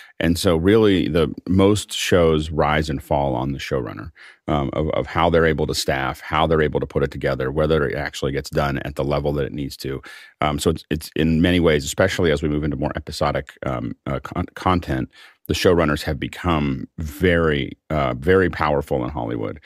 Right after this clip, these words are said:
Um, Shonda Rhimes is a good example of one that is, you know, <laughs> signing some pretty big deals, but, but a lot of other ones, though, they become, um, uh, bigger than most producers would be in film,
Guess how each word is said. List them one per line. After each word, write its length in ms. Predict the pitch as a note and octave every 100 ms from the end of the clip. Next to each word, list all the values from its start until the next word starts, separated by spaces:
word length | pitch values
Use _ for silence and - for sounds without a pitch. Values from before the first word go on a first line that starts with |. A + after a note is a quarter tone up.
| - - _
Um, 220 | D2 C2+
Shonda 340 | B1+ D#2 D2 C#2+
Rhimes 400 | C2+ C2+ C2+ -
is 100 | C#2
a 60 |
good 180 | C#2 C#2
example 420 | C2 C#2+ B1+ -
of 120 | A#1+ C2+
one 200 | B1+ B1+
that 140 | A#1+ -
is, 360 | - C#2 C2 -
you 80 | D#2+
know, 140 | A#1+ - -
<laughs> 180 | - _
signing 340 | - G#2+ G#2
some 160 | - G2+
pretty 180 | - A#2
big 220 | G#2 F#2
deals, 400 | A2+ G2 E2 E2 - - -
but, 220 | F2+ F2
but 120 | F2+
a 60 | E2+
lot 200 | F2 F2+
of 80 | E2+
other 160 | F2
ones, 300 | D#2+ D2 D2+
though, 200 | D2 D#2
they 200 | A#1 D#2+
become, 600 | D#2+ D2+ - F#2 E2+ D#2 -
um, 460 | D2 C#2 B1 B1+ - _ _ - -
uh, 360 | D2 D2+ B1+ A#1 G#1+ - D#2+ - - E2 - _
bigger 280 | G#2 G#2+ G2
than 240 | E2+ D#2+ -
most 380 | F2+ F2 E2
producers 840 | - D#2+ C#2 - F2 E2 - D#2+ D2
would 180 | C#2+ C2+
be 140 | C#2+
in 120 | B1
film, 460 | A#1 - D2 A#1 B1